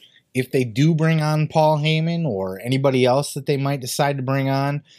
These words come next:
I think Triple H is gonna probably try to bring back a lot of his power team.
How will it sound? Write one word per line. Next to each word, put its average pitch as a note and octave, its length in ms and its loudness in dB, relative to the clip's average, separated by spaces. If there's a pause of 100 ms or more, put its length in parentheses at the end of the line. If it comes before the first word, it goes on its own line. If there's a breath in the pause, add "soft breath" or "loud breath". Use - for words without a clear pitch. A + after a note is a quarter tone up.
(160 soft breath)
I A2+ 60 -4
think A#2+ 200 -2
Triple B2 400 0
H D3 240 2
is C3 140 -4
gonna A#2+ 200 -2
probably B2+ 320 0
try C#3 240 0
to B2+ 60 2
bring A#2+ 320 -2
back B2 320 0
a A#2+ 60 0
lot A#2 180 0
of G#2+ 80 -2
his A#2 160 -6
power B2+ 380 0
team. D3+ 480 -2